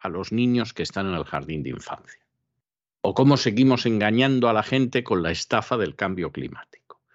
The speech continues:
o cosas parecidas. Y esa es la realidad, es que al final esos presidentes sometidos como lacayos y vasallos a la agenda globalista, pues est-, no están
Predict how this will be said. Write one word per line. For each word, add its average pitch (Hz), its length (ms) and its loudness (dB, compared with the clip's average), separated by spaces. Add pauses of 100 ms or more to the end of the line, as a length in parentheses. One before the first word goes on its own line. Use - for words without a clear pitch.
(160)
o 87 160 -2
cosas 110 420 -4
parecidas. - 760 -14 (1160)
Y 127 80 6
esa 156 200 2
es 165 60 -4
la 156 140 -4
realidad, 120 580 -2
es - 120 -12
que 117 100 -2
al 110 100 -2
final 135 460 0 (320)
esos 143 400 2
presidentes 123 760 0
sometidos 107 1040 2
como 101 280 0
lacayos 98 920 0 (320)
y 113 140 -2
vasallos 98 1120 -4
a 90 100 -8
la 90 80 -4
agenda 101 420 -6
globalista, 117 800 -2 (340)
pues 90 220 -2
est-, - 280 -4
no 143 220 6
están 117 540 0